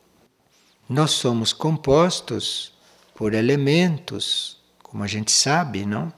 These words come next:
Nós somos feitos, compostos materialmente de terra, de água, de ar, de fogo. Então, esses são níveis materiais.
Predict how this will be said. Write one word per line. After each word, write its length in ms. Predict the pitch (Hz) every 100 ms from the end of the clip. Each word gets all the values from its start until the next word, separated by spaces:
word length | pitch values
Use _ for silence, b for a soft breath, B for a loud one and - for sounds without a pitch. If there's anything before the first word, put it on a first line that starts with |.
| _ _ _ _ _ _ _ _ _ -
Nós 180 | 95
somos 720 | - 113 104 98 92 90 - -
feitos, 760 | - - 117 117 110 - -
compostos 840 | - 98 95 120 117 107 - - 95
materialmente 840 | 104 - 104 104 101 110 107 101
de 160 | 92 123
terra, 600 | - 131 127 120 95 95
de 200 | 95 113
água, 560 | 113 117 110 101 95 92
de 200 | 98 107
ar, 320 | 113 110 107
de 180 | 95 90
fogo. 680 | - 123 117 110 104 104 - _ _ b b b b b b b
Então, 200 | 175 180
esses 220 | 160 -
são 200 | - 214
níveis 340 | 175 165 175 156
materiais. 1200 | 180 - 208 143 117 131 139 - - - -